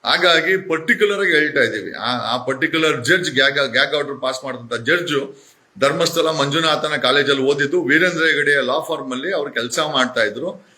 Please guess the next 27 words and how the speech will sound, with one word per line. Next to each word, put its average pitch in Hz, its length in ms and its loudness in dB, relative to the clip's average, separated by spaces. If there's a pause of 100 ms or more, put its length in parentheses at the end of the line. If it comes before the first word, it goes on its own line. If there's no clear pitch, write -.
(140)
ನೈತಿಕವಾಗಿ 180 720 4
ಅವರು 160 400 2
ಆ 139 80 2
ಕೇಸನ್ನ 170 340 -2
ತಗೊಳ್ಬಾರ್ದಾಗಿತ್ತು, 147 880 2
but 123 180 -2
ಆದ್ರೂ 156 260 0
ಕೂಡ 156 160 -2
ಆರ್ಡರ್ 151 400 0
ಪಾಸ್ - 240 -2
ಮಾಡಿದ್ದಾರೆ 127 360 -2
ಅಂತಂದ್ರೆ 110 680 -8 (120)
ಯಾವ 175 280 2
ಮಟ್ಟದ, 175 400 -4 (480)
ಏನೋ, 143 160 -4
ಇನ್ಫ್ಲೂಯೆನ್ಸ್ 165 580 0
ಅನ್ನ 151 160 -6 (680)
ದಣಿ 180 220 4
ಕುಟುಂಬ 170 400 -2 (360)
ಜುಡಿಷಿಯರಿ 175 440 2
ಮೇಲೆ 147 220 2
ಆಗ್ತಾ 135 320 0
ಇದೆ. 135 240 2
ನಿಜವಾಗ್ಲೂ 160 500 0
ಇದು 139 140 -2
ನಾವು, 123 440 -4 (320)
ಆ, 107 260 -6